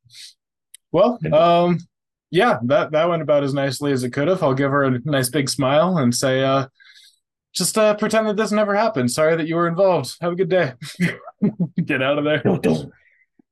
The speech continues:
Speaker 2: Your own timeline catches up to nine o'clock. So now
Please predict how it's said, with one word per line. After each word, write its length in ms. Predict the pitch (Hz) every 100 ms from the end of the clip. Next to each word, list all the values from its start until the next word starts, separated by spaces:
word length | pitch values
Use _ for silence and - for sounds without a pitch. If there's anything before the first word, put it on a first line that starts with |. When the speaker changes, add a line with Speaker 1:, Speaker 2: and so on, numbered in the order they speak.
| _ _ _ _ _ _ _ _ _ _ -
Speaker 2:
Your 280 | 95 117
own 200 | 80 71
timeline 580 | 69 82 80 78 73 73
catches 340 | 80 - 82 73
up 160 | 76
to 100 | -
nine 240 | 80 78 78
o'clock. 460 | 78 87 73 67 - - - _ _ _ _ _ _ _
So 240 | - 104
now 680 | 92 131 123 90 76 - -